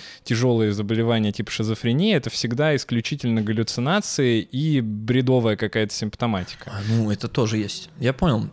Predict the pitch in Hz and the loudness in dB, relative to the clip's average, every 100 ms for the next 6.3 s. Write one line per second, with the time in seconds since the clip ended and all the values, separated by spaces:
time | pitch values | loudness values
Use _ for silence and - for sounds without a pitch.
0 | - 123 113 110 117 120 202 - - 120 | -8 -2 0 2 0 0 0 -2 -2 0
1 | 139 117 110 - 113 - - - - - | 2 0 -2 -4 -4 -6 -16 -20 -20 -20
2 | - _ 104 107 110 107 104 104 - - | -20 _ -2 2 2 2 0 -2 -6 -16
3 | - - 113 - 143 135 127 170 226 233 | -8 -4 -2 0 0 2 2 2 2 -2
4 | - - - _ - - - - - - | -6 -20 -20 _ -20 -20 -20 -20 -20 -20
5 | - - 131 120 123 113 110 127 127 - | -20 -8 -4 0 0 0 2 2 2 2
6 | - - | -2 -4